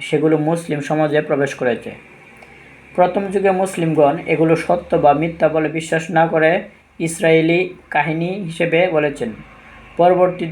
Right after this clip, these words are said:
যুগে তা হাদিসে পরিণত হয়েছে। দ্বিতীয় বিষয়, রাসূল সাল্লাল্লাহু আলাইহি সাল্লামের ইন্তেকালের অর্ধ শতাব্দীর পরে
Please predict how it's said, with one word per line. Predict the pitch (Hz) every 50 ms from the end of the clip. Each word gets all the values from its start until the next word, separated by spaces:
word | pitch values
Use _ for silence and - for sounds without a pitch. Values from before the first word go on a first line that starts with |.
| 165 - - 165
যুগে | 143 165 160 165 160 156
তা | - 160 151 165 180 175 - -
হাদিসে | - 151 151 165 160 160 - 165 185 202 208 208 - - _ _ _ _ _ _ _ _ _ _ _
পরিণত | - 175 175 170 165 165 165 160
হয়েছে। | 139 131 123 117 113 - - 107 107 - _ _ _ - - _ _ _ _ _ _ _ _ _ - - - -
দ্বিতীয় | 120 147 180 170 175 180 175 156
বিষয়, | 151 - - 104 107 - - - _ _ - - - _ _ -
রাসূল | 143 151 151 180 185 190
সাল্লাল্লাহু | 185 - - 180 170 170 175 170 170 170 170
আলাইহি | 175 175 170 170
সাল্লামের | - 165 170 165 165 160 160 156 - 170
ইন্তেকালের | 175 165 165 170 160 160 160 160 160 165 165 170 - - _
অর্ধ | 151 147 151 156 151 170 170
শতাব্দীর | 170 - 165 - - 156 147 147 151 151 139 -
পরে | - 147 127 113 101